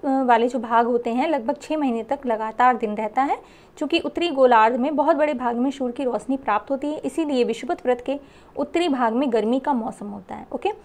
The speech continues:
इक्कीस जून को इन क्षेत्रों में सबसे लंबा दिन होता है।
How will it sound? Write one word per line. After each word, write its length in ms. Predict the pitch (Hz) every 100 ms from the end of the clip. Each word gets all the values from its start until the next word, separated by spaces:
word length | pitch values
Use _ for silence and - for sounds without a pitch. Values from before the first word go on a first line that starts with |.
| - - -
इक्कीस 320 | 277 - 370 -
जून 180 | 311
को 160 | 330 330
इन 180 | - 320
क्षेत्रों 340 | - 247 247
में 80 | 254
सबसे 380 | 302 302 - 359
लंबा 340 | 277 214 202
दिन 180 | 208 208
होता 220 | 208 -
है। 320 | - - -